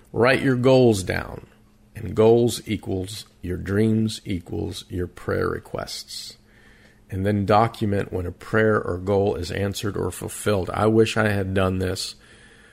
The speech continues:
all of my Christian life. I actually just started doing it a few years ago, and it's made a tremendous difference in my life and my personal walk with the Lord,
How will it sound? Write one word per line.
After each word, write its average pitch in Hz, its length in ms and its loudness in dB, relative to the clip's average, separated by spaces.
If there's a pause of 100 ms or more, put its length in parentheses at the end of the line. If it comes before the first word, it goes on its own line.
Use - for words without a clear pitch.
(240)
all 123 340 6
of 92 100 2
my 90 160 0
Christian 92 480 -2
life. 92 280 0
I 101 100 2
actually 110 280 0
just 104 240 -2
started 110 400 2
doing 110 280 4
it 87 200 -2 (420)
a - 80 -8
few 110 200 2
years 104 380 2
ago, 95 300 2
and 92 80 0
it's - 160 -6
made 95 160 0
a 92 60 -2
tremendous 98 600 -2
difference 92 680 -4 (560)
in 101 160 -4
my 98 180 2
life 92 600 0 (260)
and 90 140 -4
my 87 100 -6
personal 98 500 -4
walk 92 320 0
with 90 120 -6
the 92 80 -6
Lord, 92 480 -2